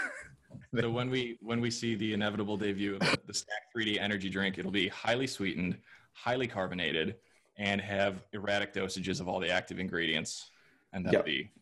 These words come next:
Speaker 1: that'll be
Speaker 2: It'll be
Speaker 1: the change.
Speaker 2: like sevens
Speaker 1: Love it.
Speaker 2: of everything. You get
Speaker 1: <laughs>
Speaker 2: seventy-seven milligrams of caffeine, seven grams of citrulline, seven hundred
Speaker 1: Lucky
Speaker 2: milligrams.
Speaker 1: seven.
Speaker 2: <laughs> It'll be, it'll be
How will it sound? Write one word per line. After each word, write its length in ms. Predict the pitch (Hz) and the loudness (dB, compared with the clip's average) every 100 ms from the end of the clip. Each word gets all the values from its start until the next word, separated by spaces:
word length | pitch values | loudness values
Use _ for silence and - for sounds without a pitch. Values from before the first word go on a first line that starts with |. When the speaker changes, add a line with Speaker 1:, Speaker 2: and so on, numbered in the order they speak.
| - | -14
Speaker 1:
that'll 120 | 107 | -6
be 60 | 131 | 0
Speaker 2:
It'll 140 | 135 | 2
be 40 | 117 | 4
Speaker 1:
the 60 | |
change. 80 | 131 | 4
Speaker 2:
like 460 | 120 110 101 - - | 6 4 0 -8 -16
sevens 640 | - - - 120 107 98 107 | -10 -2 2 4 2 0 -2
Speaker 1:
Love 20 | |
it. 40 | |
Speaker 2:
of 60 | 104 | 0
everything. 540 | 107 110 110 98 98 - - | 2 0 0 -2 -4 -10 -4
You 120 | 110 | 2
get 240 | 107 98 - - - | 4 4 2 -4 -8
Speaker 1:
<laughs> 300 | - - 175 | -12 -4 -2
Speaker 2:
seventy-seven 580 | - 143 135 131 135 123 | 4 10 12 12 10 6
milligrams 400 | 127 123 123 117 | 6 8 6 6
of 80 | 113 | 4
caffeine, 640 | 120 113 113 110 104 101 - - - - | 6 6 8 8 6 0 -8 -14 -14 -10
seven 520 | - - - 139 123 113 | -2 -2 6 6 6 6
grams 360 | 120 113 107 | 4 4 2
of 100 | 117 | 2
citrulline, 460 | - 113 107 101 104 | 2 2 4 4 0
seven 320 | - 139 120 | 4 6 6
hundred 200 | 123 117 | 4 2
Speaker 1:
Lucky 120 | 113 | 2
Speaker 2:
milligrams. 440 | 110 113 127 113 131 | 2 4 4 2 -2
Speaker 1:
seven. 160 | - - - | -4 -12 -20
Speaker 2:
<laughs> 160 | _ | _
It'll 180 | 127 135 | 2 4
be, 260 | 127 123 117 - | 4 2 2 0
it'll 160 | 123 | 0
be 260 | 117 110 | 2 2